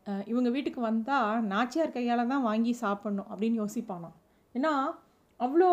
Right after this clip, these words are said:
வக்கனையா அவ பண்ணி தருவாளாம் சாப்பாடு. ஒரு கஞ்சி கொடுத்து, கஞ்சி கொடுத்தா கூட, அஹ், அவ கையால வாங்கி குடிச்சா அது ஒரு தனி ருச்சி இருக்குமா.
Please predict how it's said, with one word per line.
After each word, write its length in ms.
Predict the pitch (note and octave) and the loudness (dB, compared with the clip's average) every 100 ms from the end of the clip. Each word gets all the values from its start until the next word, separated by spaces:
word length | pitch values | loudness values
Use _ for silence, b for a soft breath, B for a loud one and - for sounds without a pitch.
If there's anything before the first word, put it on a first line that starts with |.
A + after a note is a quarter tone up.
| D4+ | 6
வக்கனையா 640 | B3 - D#4+ D#4+ E4 F4 | 4 2 -2 0 4 6
அவ 340 | D#4+ B3 A3+ G#3+ | 6 6 6 4
பண்ணி 260 | A#3 C4+ | 4 2
தருவாளாம் 460 | C4+ A#3+ G#3+ F#3+ F3+ | 2 0 0 -2 -6
சாப்பாடு. 600 | - G#3 G3+ A3 G3 F3 - _ b b b | -6 -4 -2 -2 -4 -6 -16 _ b b b
ஒரு 140 | G#3 G#3 | -6 -2
கஞ்சி 360 | A3 A#3 C4 | 0 0 0
கொடுத்து, 420 | B3 A3 G#3 - - | -4 -6 -8 -16 -8
கஞ்சி 340 | A3 B3+ E4 | -2 2 2
கொடுத்தா 440 | E4 B3+ B3 B3 | 0 -4 0 0
கூட, 540 | A#3+ C4+ C#4+ B3 B3+ C4 B B - | 0 -2 2 4 2 0 B B -4
அஹ், 380 | A#3 A3 G#3+ G#3+ _ | 0 0 0 -4 _
அவ 260 | - G#3 B3 | -6 -2 -2
கையால 400 | B3 C#4 D#4+ C#4+ | 0 2 2 2
வாங்கி 240 | B3 C4 | 0 0
குடிச்சா 280 | B3 A3+ D4 | -4 -6 -2
அது 160 | B3+ | 0
ஒரு 160 | A3 G#3 | 0 -2
தனி 360 | A3 A3 C#4+ B3+ | -2 0 0 0
ருச்சி 180 | A#3 | -2
இருக்குமா. 540 | C4+ A#3 G#3 F#3+ F3 | -2 -4 -6 -10 -10